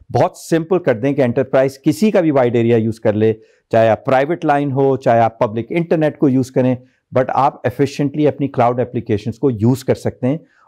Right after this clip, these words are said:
और एंटरप्राइज एक सेंटर लोकेशन पे बैठ के अपनी पूरी पॉलिसी बना सकती है। उसकी वजह से क्या हुआ कि आपकी पूरी कनेक्टिविटी और वो सारा डायनामिक्स चेंज हो गया।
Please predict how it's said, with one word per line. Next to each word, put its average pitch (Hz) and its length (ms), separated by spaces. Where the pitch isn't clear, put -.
और 110 200
एंटरप्राइज 135 520
एक 131 220
सेंटर 156 520
लोकेशन 117 560
पे 117 80
बैठ 104 240
के - 80
अपनी 127 160
पूरी 131 260
पॉलिसी 113 520
बना 87 200
सकती - 280
है। - 80
उसकी 170 320
वजह 156 220
से 151 160
क्या 143 160
हुआ 143 200
कि 143 120
आपकी 127 240
पूरी 143 280
कनेक्टिविटी 123 720
और 131 80
वो 117 100
सारा 117 280
डायनामिक्स 104 560
चेंज 92 240
हो 90 80
गया। 85 180